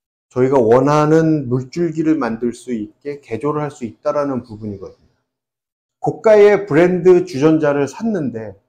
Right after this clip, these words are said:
거기에 개조를 한다? 근데 뭐, 개조를 하다가 잘못됐으면 어떻게 해야 돼요? 버려야 돼요? 그럴 수 없잖아요. 사실 쓰기도 오래 썼지만 저 아이들이, 개조를 해서 쓰고 있는 저 아이들이 가장, 네, 손에 착착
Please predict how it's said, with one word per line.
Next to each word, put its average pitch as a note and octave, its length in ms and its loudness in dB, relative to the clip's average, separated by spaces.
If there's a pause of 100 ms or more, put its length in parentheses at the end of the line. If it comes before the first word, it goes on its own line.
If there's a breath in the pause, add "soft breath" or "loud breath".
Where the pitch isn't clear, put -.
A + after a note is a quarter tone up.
(380)
거기에 D#3 420 0
개조를 B2+ 460 -2
한다? B2 460 -12 (460)
근데 D#3 360 -2
뭐, C3 280 -2
개조를 C#3+ 360 -2
하다가 C#3 240 -4
잘못됐으면 B2+ 920 -8 (240)
어떻게 A#2+ 340 -8
해야 G#2+ 120 -6
돼요? F#2 260 -16 (220)
버려야 B2+ 340 -2
돼요? C#3 280 -8
그럴 B2 180 -8
수 - 120 -18
없잖아요. G#2 320 -20 (1000)
사실 - 960 -6 (420)
쓰기도 A3+ 420 -2
오래 C#3+ 160 2
썼지만 D#3+ 520 -8
저 C#3+ 160 0
아이들이, B2 600 -2 (500)
개조를 C#3 360 -2
해서 B2+ 140 -12
쓰고 D#3+ 240 -12
있는 C#3 200 -8
저 B2+ 140 -14
아이들이 G#2 500 -14
가장, A#2 520 -8 (180)
네, F2+ 260 -20 (340)
손에 F3 240 -12
착착 - 300 -20